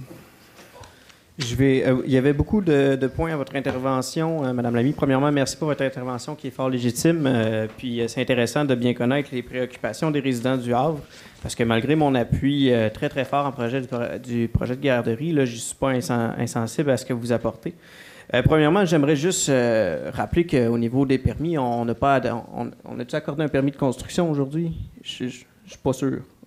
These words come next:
Parce que je pense qu'on a autorisé un changement de zonage.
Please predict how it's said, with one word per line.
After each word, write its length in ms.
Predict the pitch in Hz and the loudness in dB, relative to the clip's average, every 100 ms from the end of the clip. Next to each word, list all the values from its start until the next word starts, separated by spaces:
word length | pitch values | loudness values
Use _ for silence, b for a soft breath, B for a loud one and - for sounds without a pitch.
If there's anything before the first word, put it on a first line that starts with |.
| - - | -16 -12
Parce 120 | - | -6
que 40 | |
je 40 | - | -2
pense 160 | 147 | -2
qu'on 180 | 147 131 | -2 -2
a 80 | 120 | -2
autorisé 380 | 123 123 131 165 | -2 -6 -6 -6
un 100 | 139 | -6
changement 400 | 139 123 135 135 | -6 -4 -2 -2
de 40 | |
zonage. 580 | 127 120 123 160 175 | -2 0 0 -2 -8